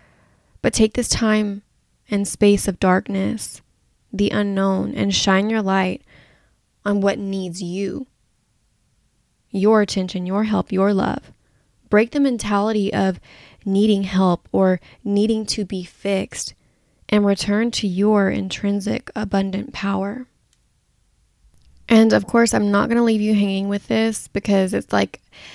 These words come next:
I love hearing channeled messages, and sometimes they help me heal just alone by themselves,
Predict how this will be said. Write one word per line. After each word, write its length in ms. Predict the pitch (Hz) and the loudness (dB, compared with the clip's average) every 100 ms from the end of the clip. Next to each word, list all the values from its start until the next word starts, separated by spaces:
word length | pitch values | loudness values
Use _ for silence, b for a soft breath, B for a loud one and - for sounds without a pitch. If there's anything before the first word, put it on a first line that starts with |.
| B B B B B B _ - | B B B B B B _ 4
I 140 | 214 | 6
love 260 | 226 202 196 | 8 8 6
hearing 260 | 202 208 208 | 2 0 -2
channeled 300 | 220 202 196 | -2 -2 0
messages, 720 | 185 175 196 214 214 220 208 - | 0 0 0 2 2 2 -2 -2
and 600 | 202 196 196 196 202 214 - _ _ _ _ _ _ _ _ _ _ | 0 2 0 -2 -6 -10 -12 _ _ _ _ _ _ _ _ _ _
sometimes 720 | - - 226 226 262 277 254 - _ - | -4 0 2 2 4 2 0 -4 _ -2
they 180 | 202 | 2
help 300 | 202 202 196 | 2 2 0
me 180 | 202 196 | -2 -4
heal 540 | 185 - 180 185 185 185 | -4 -4 -2 -2 -4 -6
just 440 | - 214 - - - - | -8 -8 -12 -16 -20 -4
alone 360 | 196 196 190 196 | 0 0 0 -2
by 120 | 196 | -2
themselves, 760 | 185 185 - 190 202 - - | -2 -4 -2 -2 -2 -6 -16